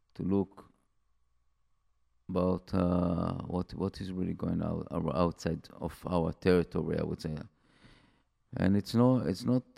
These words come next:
uh, you know, we are now, right now, what happened in Louisiana and in, uh, California, uh, you know, all, all, ev-, everything, it's like something that's so strange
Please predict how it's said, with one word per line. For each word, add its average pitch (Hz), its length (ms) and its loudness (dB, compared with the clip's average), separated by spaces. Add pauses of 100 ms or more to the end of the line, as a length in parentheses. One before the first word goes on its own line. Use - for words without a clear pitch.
uh, 127 40 2
you 113 960 2
know, 90 400 2
we 90 220 0
are 90 260 2 (140)
now, 92 240 4
right 87 260 2
now, 87 220 2
what 85 220 0
happened 85 280 -2
in 85 180 -2
Louisiana 92 840 0 (480)
and 82 760 0
in, 82 200 -2
uh, 80 340 -4 (420)
California, 104 680 0
uh, 90 600 -4 (340)
you 113 180 0
know, 98 300 0 (1400)
all, 139 200 2
all, - 280 -2
ev-, 175 320 -2
everything, 160 500 -2
it's - 240 -8
like - 280 -2 (1500)
something 120 440 2
that's 95 460 -4
so 127 320 0
strange - 680 -6